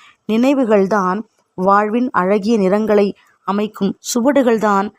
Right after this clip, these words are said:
அவர்களுக்கு இன்றைய காலகட்டத்தை அமைத்து வைக்கிறது.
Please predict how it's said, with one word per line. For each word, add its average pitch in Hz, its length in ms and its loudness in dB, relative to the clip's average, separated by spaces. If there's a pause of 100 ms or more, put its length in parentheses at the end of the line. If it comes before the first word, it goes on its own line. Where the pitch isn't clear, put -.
(280)
அவர்களுக்கு 208 580 -2 (160)
இன்றைய 262 500 2
காலகட்டத்தை 196 720 -2 (180)
அமைத்து 190 380 -4
வைக்கிறது. 180 400 -2